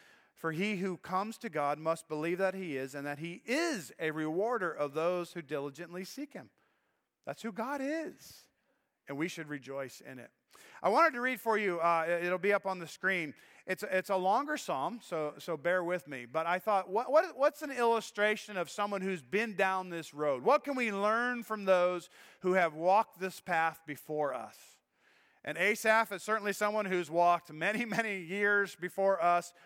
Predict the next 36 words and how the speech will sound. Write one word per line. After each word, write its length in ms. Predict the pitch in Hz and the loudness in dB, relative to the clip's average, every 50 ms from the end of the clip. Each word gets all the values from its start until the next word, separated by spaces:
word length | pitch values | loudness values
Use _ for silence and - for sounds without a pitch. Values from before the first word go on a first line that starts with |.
| - _ - | -20 _ 0
walked 300 | 151 175 190 202 - - | 4 4 4 4 2 -2
this 180 | 202 190 - | -8 -6 -4
road. 220 | 180 165 156 151 151 | -2 0 0 0 0
But 100 | 165 160 | -2 -2
Psalm 300 | - 214 220 240 254 233 | 0 0 2 2 0 0
seventy-three, 640 | - 233 233 233 240 254 240 - 190 175 165 165 170 | 2 2 2 2 2 -2 -6 -4 -2 0 0 2 2
I'm 140 | 170 175 | 0 0
gonna 160 | 180 190 180 175 | 0 -2 -2 0
actually 340 | 170 175 175 - 190 180 | 0 -2 -4 -4 -6 -6
read 180 | 165 170 175 180 | -2 -2 -2 -2
it 80 | 196 - | -2 -4
for 220 | - 165 156 147 | -4 -2 -2 0
you, 100 | 151 170 | -2 -2
but 200 | 160 156 151 151 | -2 -2 -2 -2
if 100 | 151 143 | -4 -6
you 100 | 160 160 | -4 -4
wanna 140 | 165 165 160 | -4 -4 -6
turn 260 | - 170 180 180 180 | -6 -6 -6 -6 -6
your 120 | 180 180 | -6 -4
Bibles, 420 | 165 160 156 151 151 147 165 165 - - - - - - - - | 0 0 2 2 2 0 -4 -6 -10 -14 -20 -20 -20 -20 -2 2
it's 240 | 185 233 285 - | 4 4 4 4
a 100 | 277 247 214 | 0 0 0
great 380 | 156 165 196 220 233 254 247 - | 0 2 2 4 4 2 0 -4
psalm 600 | - - 233 226 214 208 196 180 170 160 160 - - | -4 0 2 2 4 4 2 2 0 -2 -4 -8 -6
to, 320 | 185 175 170 165 165 156 | -4 -2 -2 -2 -2 -4
to 220 | 147 - 180 170 156 | -6 -6 -6 -6 -2
make 380 | 160 175 185 202 202 - _ | 0 2 2 0 0 -4 _
clear 580 | - - 175 185 196 196 190 175 160 151 143 151 | -14 -6 -2 0 0 2 2 2 0 0 -2 -2
what 200 | 156 156 175 180 | -2 -2 0 0
is 140 | 180 165 143 | -2 -4 -4
going 380 | 135 165 170 170 170 165 160 | -4 -2 -2 0 -2 -2 -2
on 180 | 160 165 160 156 | -2 -2 -2 -2
in 140 | 156 147 143 | -4 -6 -8
this 180 | 151 151 - | -8 -8 -8
text 380 | - - 170 160 151 - - - - | -6 -4 -4 -4 -4 -6 -10 -18 -14
in, 300 | 147 147 139 135 131 | -12 -10 -8 -8 -10